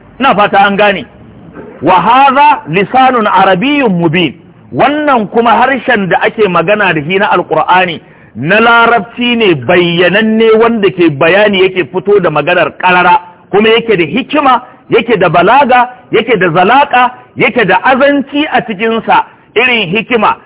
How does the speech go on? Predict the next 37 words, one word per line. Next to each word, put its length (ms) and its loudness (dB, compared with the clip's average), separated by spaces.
da 160 -2
irin 300 0
balaga 520 2
da 120 -2
irin 280 -2
azancin 600 -2
da 100 0
ba 120 0
za 160 0
ka 140 -4
taɓa 340 -4
samu 500 2
a 140 2
wajensa 600 -2
ba. 120 -2
Na 120 -2
fata 260 0
an 80 -2
fahimci 260 -8
magana. 280 -6
Ba 160 2
yadda 480 0
za 180 4
a 60 0
yi 80 2
ka 180 -2
samu 320 2
wannan 400 0
azancin, 520 -2
da 120 0
wannan 460 2
balagar, 480 2
da 160 0
wannan 640 2
zaurancen, 600 2
da 140 -2
wannan 380 0